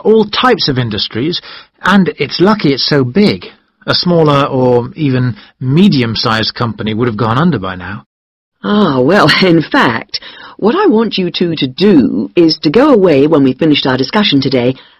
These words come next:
Speaker 2: and write a report. We've looked in general at the telecommunications market in the U K over the last few sessions, and I want you to take Box Telecom as an example and suggest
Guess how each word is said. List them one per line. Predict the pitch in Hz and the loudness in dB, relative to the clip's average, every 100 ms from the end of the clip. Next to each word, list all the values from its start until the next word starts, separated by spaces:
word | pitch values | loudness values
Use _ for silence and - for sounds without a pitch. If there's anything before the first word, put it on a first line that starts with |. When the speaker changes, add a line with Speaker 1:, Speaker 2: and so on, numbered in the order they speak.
| _ | _
Speaker 2:
and | 180 175 170 165 | -2 0 0 -2
write | 185 202 | -4 -2
a | 185 | -2
report. | 175 - 214 - - - _ _ _ _ _ _ _ - - | -4 0 2 2 -4 -14 _ _ _ _ _ _ _ -16 0
We've | 269 | 2
looked | 330 415 339 | 2 2 4
in | 294 170 | 4 2
general | 170 247 196 127 117 131 - | 2 2 2 2 2 0 0
at | 151 - | -4 0
the | 143 135 | 2 2
telecommunications | 135 180 156 160 156 147 143 151 143 139 147 | 2 0 0 2 2 2 2 -2 0 0 0
market | 139 135 131 | -2 -2 0
in | 131 | 0
the | 135 | 2
U | 139 131 | 2 0
K | - 185 147 117 123 | -2 0 0 0 -2
over | 156 135 | -2 -2
the | 127 | -2
last | 131 127 - | -2 -6 -6
few | 131 | -4
sessions, | 127 127 - 180 202 - - - - - | -2 -4 -2 -2 -2 -6 -20 -20 -20 -4
and | 208 208 208 _ _ - - - | 0 0 -4 _ _ -20 -20 -4
I | 220 | 0
want | 220 311 392 | 2 2 2
you | 381 | 0
to | 269 | -2
take | - 196 170 160 | 0 0 0 0
Box | 160 269 - - | -2 -2 -2 -8
Telecom | - 202 180 - 175 151 - | -2 0 0 -2 -2 -2 -2
as | 156 | -2
an | 156 | 0
example | 156 - 302 247 - 139 170 _ _ _ - - - | 0 0 2 2 2 0 -2 _ _ _ -20 -14 -4
and | 185 180 180 | 0 0 0
suggest | - 202 240 285 | -2 -2 2 0